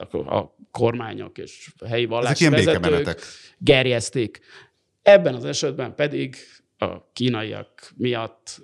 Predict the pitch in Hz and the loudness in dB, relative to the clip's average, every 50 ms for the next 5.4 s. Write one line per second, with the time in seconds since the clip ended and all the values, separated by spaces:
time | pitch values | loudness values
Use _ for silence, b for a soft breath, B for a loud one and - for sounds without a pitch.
0 | - 120 123 117 - - - - 104 98 90 92 92 95 98 101 95 - _ - | -10 -8 -8 -8 -8 -12 -8 -4 -4 -2 -2 -4 -8 -10 -10 -12 -12 -14 _ -20
1 | - - - 104 113 104 120 123 120 113 110 117 120 113 113 113 104 - 110 107 | -14 -6 -4 -4 -4 -4 -6 -8 -8 -8 -8 -6 -6 -4 -4 -6 -6 -8 -10 -10
2 | 104 - - 113 120 110 113 107 - - 107 110 107 107 - - - 95 139 - | -12 -12 -10 -8 -6 -6 -6 -6 -8 -8 -10 -10 -10 -12 -12 -10 -10 -10 -12 -16
3 | - - _ - - 127 147 135 131 127 123 - 135 139 131 123 - 151 143 - | -20 -20 _ -12 -6 -2 -2 0 -2 -2 -4 -6 -6 -6 -6 -4 -2 -2 -2 0
4 | 151 - - 139 131 123 131 135 127 - 131 117 120 123 - 196 208 190 170 160 | -2 -4 -2 -2 -2 -2 -2 -4 -4 -4 -4 -4 -4 -2 0 2 4 4 6 4
5 | 151 143 - 151 117 117 - | 4 2 0 -4 -4 -4 -6